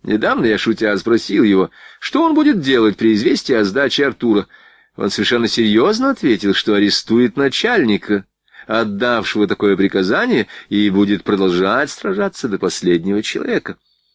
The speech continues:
Анатоль об этом знает? Я не доводил до сведения его превосходительства. Напрасно. Я сама расскажу ему обо всём. Спокойной ночи. И генеральша удалилась.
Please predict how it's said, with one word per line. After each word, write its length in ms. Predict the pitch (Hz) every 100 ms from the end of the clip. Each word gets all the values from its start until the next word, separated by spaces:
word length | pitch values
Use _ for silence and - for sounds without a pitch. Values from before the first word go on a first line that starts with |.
| _ _ _ _ _
Анатоль 680 | - 90 98 98 - 98 90
об 120 | 90
этом 280 | 92 95 90
знает? 560 | 82 95 123 196 - _ _ _ _ _ _ -
Я 220 | 90 87
не 100 | 92
доводил 480 | 85 85 82 156 220
до 120 | 226
сведения 480 | - 160 131 110 101
его 140 | 92
превосходительства. 680 | 85 87 - 90 - - 87 - -
Напрасно. 800 | 107 101 113 110 - - 104 98 _ _ _ _ _ _
Я 140 | 107
сама 400 | 101 127 139 120
расскажу 400 | 104 - 113 101
ему 180 | 98 95
обо 140 | 95 95
всём. 380 | - 76 80 _ _ - -
Спокойной 560 | - 143 143 135 123
ночи. 440 | 113 101 - - _ _ _
И 120 | 110
генеральша 680 | 92 90 90 101 110 - 117 _ _
удалилась. 600 | 104 92 90 87 - -